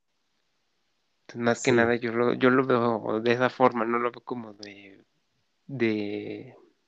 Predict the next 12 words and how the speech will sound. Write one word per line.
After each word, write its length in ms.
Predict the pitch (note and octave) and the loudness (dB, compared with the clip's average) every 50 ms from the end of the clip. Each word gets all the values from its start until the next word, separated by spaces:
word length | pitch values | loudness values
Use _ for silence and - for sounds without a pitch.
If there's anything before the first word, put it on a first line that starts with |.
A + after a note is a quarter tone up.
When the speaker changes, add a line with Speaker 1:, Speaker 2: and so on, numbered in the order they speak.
| _ _ _ _ _ _ _ _ _ _ _ - _ _ _ _ _ _ _ _ _ | _ _ _ _ _ _ _ _ _ _ _ -20 _ _ _ _ _ _ _ _ _
Speaker 1:
de 80 | - B2+ | -2 0
la 80 | B2 A#2+ | 0 0
otra 160 | - C3 C3 | 0 0 2
manera, 460 | B2+ B2+ B2+ C#3 C#3 B2 A#2 A#2 A#2 | 2 4 4 4 4 2 2 -2 -2
que 180 | - - A2+ A2 | -4 -4 -2 -2
es 120 | - - _ _ _ _ _ _ _ _ _ _ _ _ _ _ _ _ | -4 -6 _ _ _ _ _ _ _ _ _ _ _ _ _ _ _ _
eh, 480 | - C3 B2 A#2+ A#2 A2+ A2+ A2 A2+ - - | -4 -4 -2 -2 -2 -4 -6 -6 -10 -12 -10
pues, 140 | - B2 A#2 | -10 -8 -6
¿sabes 280 | B2 A#2+ A#2+ A#2+ - - | -4 -6 -6 -8 -10 -8
qué? 160 | - B2 A#2+ | -8 -8 -8
Pues 220 | - - C3+ B2 | -8 -10 -10 -8
no, 240 | B2 A#2 A#2 A#2+ | -6 -4 -4 -4